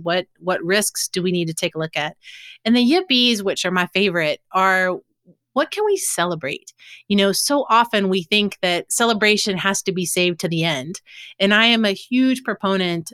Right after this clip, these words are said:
of celebrating progress, you know, um, I, and I do it myself all the time. I'm like, "Hey,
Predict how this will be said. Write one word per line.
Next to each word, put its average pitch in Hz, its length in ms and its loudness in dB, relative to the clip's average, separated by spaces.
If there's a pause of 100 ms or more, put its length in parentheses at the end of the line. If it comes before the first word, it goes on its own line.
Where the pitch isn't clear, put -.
(100)
of 175 240 0
celebrating 185 720 0
progress, 208 720 -4 (400)
you 180 140 -2
know, 180 400 -2 (300)
um, 180 500 2
I, 180 100 -2 (140)
and 190 200 2
I 220 120 4
do 233 140 4
it 196 100 2
myself 208 560 0
all 170 180 0
the 180 80 0
time. 220 380 4
I'm 190 100 0
like, 190 160 0
"Hey, 220 380 2